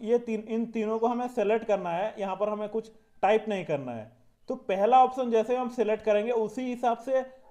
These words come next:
बाकी ये जो दो ऑप्शन हैं ये चेंज होते रहते हैं। तो ये जो business लिखा हुआ है ये actually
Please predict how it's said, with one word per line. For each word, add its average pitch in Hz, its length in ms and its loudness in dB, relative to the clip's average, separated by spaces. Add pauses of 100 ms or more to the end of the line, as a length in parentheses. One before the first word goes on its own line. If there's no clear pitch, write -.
(120)
बाकी 185 400 0
ये 226 100 4
जो 214 180 4
दो 196 160 2
ऑप्शन 208 360 0
हैं 214 80 -4
ये 214 260 2 (300)
चेंज 240 240 4
होते 202 300 2
रहते 147 260 -4
हैं। 113 180 -12 (480)
तो 233 360 2
ये 214 180 6
जो 262 160 0 (180)
business 214 440 -2
लिखा 247 260 2
हुआ 202 200 6
है 220 140 4
ये 247 320 0
actually 233 320 -4